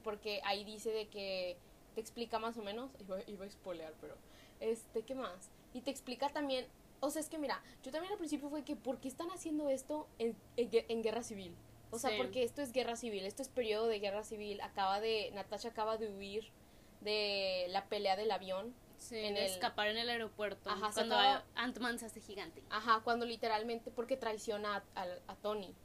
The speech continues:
Speaker 2: Sí.
Speaker 1: Ajá, y luego Tony platica con ella en privado, es la última vez que la vemos en guerra civil, y le dice de que
Speaker 2: Escápate ahora.
Speaker 1: Sí, de que te voy a perseguir, no te voy a de que... Ajá, de que no te voy a dar nada de
Speaker 2: Oportunidad.
Speaker 1: Ajá, y, y Natasha es que, que fuck, entonces se va,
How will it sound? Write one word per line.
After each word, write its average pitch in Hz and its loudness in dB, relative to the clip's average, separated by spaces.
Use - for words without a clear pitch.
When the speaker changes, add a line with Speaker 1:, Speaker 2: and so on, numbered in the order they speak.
Speaker 2:
Sí. 208 -6
Speaker 1:
Ajá, 202 0
y 233 2
luego 226 4
Tony 226 2
platica 226 -4
con 233 -2
ella 214 -2
en 214 -6
privado, 220 2
es 208 0
la 208 -4
última 208 -4
vez 190 -8
que 208 -6
la 196 -2
vemos 190 -6
en 208 -6
guerra 190 -4
civil, 196 -8
y 214 -4
le 190 -4
dice 185 -8
de 190 -4
que 185 -6
Speaker 2:
Escápate - -10
ahora. - -16
Speaker 1:
Sí, 226 6
de 202 4
que 220 0
te 208 0
voy 196 6
a 190 0
perseguir, 220 -2
no 202 -2
te 208 -2
voy 190 2
a 185 4
de 190 2
que... 175 -4
Ajá, 196 0
de 185 -2
que 185 -6
no 185 -6
te 196 -6
voy 196 0
a 196 2
dar 190 2
nada 180 -4
de 180 -2
Speaker 2:
Oportunidad. 214 -8
Speaker 1:
Ajá, 202 4
y, 226 -2
y 233 -2
Natasha 208 0
es 202 -8
que, 196 -4
que 180 -12
fuck, - 0
entonces 180 -6
se 214 -2
va, 180 2